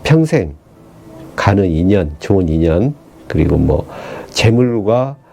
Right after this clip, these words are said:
어떤 명예와 어떤 권력을 함께, 에, 얻을 수 있는 그러한 좋은 띠라고, 어,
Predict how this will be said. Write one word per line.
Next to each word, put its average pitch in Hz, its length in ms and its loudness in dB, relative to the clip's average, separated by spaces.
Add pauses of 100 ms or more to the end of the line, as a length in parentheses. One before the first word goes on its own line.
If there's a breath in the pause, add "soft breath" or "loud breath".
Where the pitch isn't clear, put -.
(420 loud breath)
어떤 76 640 -2
명예와 104 640 0 (240)
어떤 82 380 -4
권력을 104 800 0
함께, 127 560 -2 (680 loud breath)
에, - 100 2
얻을 117 220 4
수 - 160 -6
있는 82 320 -2 (240)
그러한 104 480 2
좋은 85 300 0
띠라고, 107 580 0 (540 loud breath)
어, - 340 -4